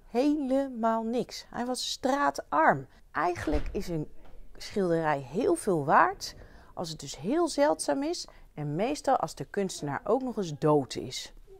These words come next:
Gek eigenlijk, hè? Kennen jullie die Ethiopiërs-, kennen jullie de Ethiopië-, kennen jullie die Ethio-, kennen jullie de Ethiopische wolf? De Ethiopische wolf is de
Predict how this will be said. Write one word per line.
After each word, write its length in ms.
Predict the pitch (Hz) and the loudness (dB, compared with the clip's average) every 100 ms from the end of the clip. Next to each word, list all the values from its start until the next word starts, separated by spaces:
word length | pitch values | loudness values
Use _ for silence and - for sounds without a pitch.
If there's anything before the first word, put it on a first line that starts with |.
| - - - | -20 -20 -12
Gek 320 | - 139 - | -4 -2 -2
eigenlijk, 520 | 85 98 - 127 - | -8 -8 -8 -8 -6
hè? 120 | 127 170 - - - - - | -8 -8 -14 -20 -20 -20 -10
Kennen 260 | - 294 311 | 2 2 4
jullie 200 | 285 269 | 2 2
die 120 | 254 | 2
Ethiopiërs-, 800 | - 262 - 233 226 196 185 - - - | 2 2 2 0 2 0 -2 -2 -14 -6
kennen 240 | - 302 330 | 2 2 4
jullie 200 | 302 285 | 2 2
de 200 | 277 269 | 2 4
Ethiopië-, 680 | 233 277 - 254 247 233 214 - - - | 2 0 4 2 4 4 4 2 -8 -4
kennen 240 | 311 339 | 0 2
jullie 180 | 320 269 | 2 2
die 140 | 247 - | 2 2
Ethio-, 580 | 240 240 202 180 190 - - | 2 2 6 6 6 0 -6
kennen 260 | - 359 370 | 2 6 8
jullie 220 | 339 302 | 8 8
de 120 | 285 | 6
Ethiopische 880 | - 294 285 262 233 233 226 - 226 | 6 4 4 6 6 6 2 -2 2
wolf? 520 | 262 285 185 - - - - | 8 10 8 6 -8 -18 -16
De 100 | - | -4
Ethiopische 760 | - 220 220 202 202 196 - 185 | 0 0 2 2 2 -2 -4 -2
wolf 340 | 262 226 220 | 0 0 -2
is 100 | 190 | -6
de 120 | - | -12